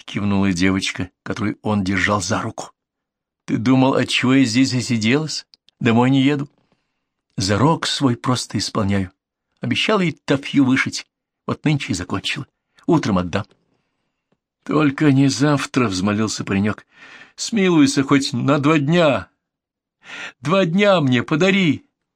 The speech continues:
"Да что не изменят, Кудеяр", — пожала плечами Соломея. "Ясна судьба моя, как Карачунова ночь, обратно под родительский кров возвертаться". "От службы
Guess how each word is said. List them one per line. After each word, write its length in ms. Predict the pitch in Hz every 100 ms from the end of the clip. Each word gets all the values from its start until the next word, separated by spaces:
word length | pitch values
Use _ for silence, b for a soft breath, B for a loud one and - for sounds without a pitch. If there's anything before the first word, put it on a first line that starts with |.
| _ _ _ -
"Да 80 | -
что 240 | - 165
не 160 | 139 135
изменят, 440 | 101 143 131 113
Кудеяр", — 460 | - 95 95 98 - _
пожала 320 | - 98 107
плечами 400 | 101 98 - 101
Соломея. 460 | 92 - 95 98 101 _ _ _ _ _ _ _
"Ясна 480 | 120 113 - 120 123
судьба 420 | - 123 101 123
моя, 240 | 120 120
как 260 | 107 117 - B B
Карачунова 680 | 135 120 117 - 120 110 107
ночь, 440 | 98 120 - - _ _ _ -
обратно 500 | - 71 92 - 101
под 240 | 98 -
родительский 540 | 101 95 101 - - -
кров 340 | - 117 -
возвертаться". 680 | 110 90 107 - - - - _ _ _ _ _ _ _ _ -
"От 100 | 104
службы 600 | - 117 123 90 90